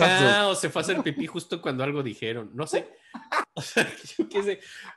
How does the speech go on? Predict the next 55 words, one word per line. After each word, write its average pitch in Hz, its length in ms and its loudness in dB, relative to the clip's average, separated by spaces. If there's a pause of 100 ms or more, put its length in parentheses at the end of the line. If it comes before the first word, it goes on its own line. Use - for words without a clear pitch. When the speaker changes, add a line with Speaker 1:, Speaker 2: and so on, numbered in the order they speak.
(380)
Speaker 2:
O 160 80 2
sea, 196 160 0
son 359 160 2
cosas 247 360 0
así, 151 260 -2
pero 147 200 0
el 143 120 -2
caso 180 200 -4
es 208 140 -6
que 147 500 -2 (560)
Speaker 1:
En 151 120 0
la 160 120 4
crucifixión, 170 760 4
perdón. 202 280 4 (120)
Speaker 2:
<laughs> - 140 -8
Se - 160 4
fue 302 260 6
a - 40 4
Speaker 1:
No, 214 180 4
Speaker 2:
hacer 269 120 10
Speaker 1:
es 262 60 2
un 233 160 6
Speaker 2:
pipí 233 160 6
durante 247 200 6
la 180 80 6
Speaker 1:
concierto, 180 220 2
güey. 196 200 -2
Speaker 2:
crucifixión. - 380 -12
Speaker 1:
Vas 202 180 6
a 247 40 6
un 262 60 8
concierto 190 600 4
y 190 60 6
los 160 160 4
baños 190 260 8
están 156 340 4
muy 190 240 6
lejos, 160 540 2
güey. 107 260 -2 (500)
Supongo 247 460 6
que 247 80 2
en 214 100 4
la 165 120 6
crucificación 160 920 4 (200)
fue 190 100 4
algo 202 140 4
similar. 196 500 4
Había 190 160 6
un 269 140 2
chingo 208 320 2
de 151 160 4
banda 147 260 2
y 151 40 2
es 151 100 -2
como, 139 180 -2